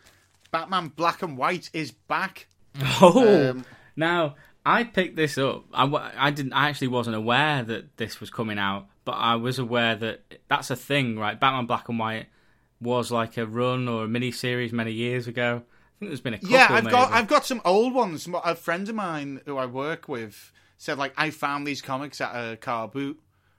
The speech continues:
Speaker 1: And I was like, "Oh, right." And he was like, "I just thought you might like 'em." And he just gave 'em, they're all, a load of old Batman comics from, like, the eighties and nineties. And I, I've checked 'em, nothing special.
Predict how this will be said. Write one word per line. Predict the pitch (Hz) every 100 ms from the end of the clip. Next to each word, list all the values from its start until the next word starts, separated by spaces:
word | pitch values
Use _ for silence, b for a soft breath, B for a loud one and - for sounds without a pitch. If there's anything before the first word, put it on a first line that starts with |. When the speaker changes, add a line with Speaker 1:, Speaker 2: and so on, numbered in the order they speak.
| _
Speaker 1:
And | 135 127
I | 127
was | 120
like, | 131 190
"Oh, | 208
right." | 139 123 120
And | 131
he |
was | 123
like, | 131 123
"I | 131
just | 131 -
thought | 123 117
you | 123
might | 110 110
like | 123 127
'em." | 143 135 b b b
And | 139
he | 131
just | 147
gave | 143 139
'em, | 139
they're | 139 156
all, | 160
a | 139
load | 135 143 143
of | 139
old | 127 113
Batman | 120 131 127 120
comics | 123 120 110 -
from, | 135
like, | 107
the | 135 127
eighties | 120 113 123 113
and |
nineties. | 117 113 110 117 147
And | 170
I, | 147 - 156
I've | 143
checked | - 123 -
'em, | 135
nothing | 202 196 147 127
special. | - 101 - 113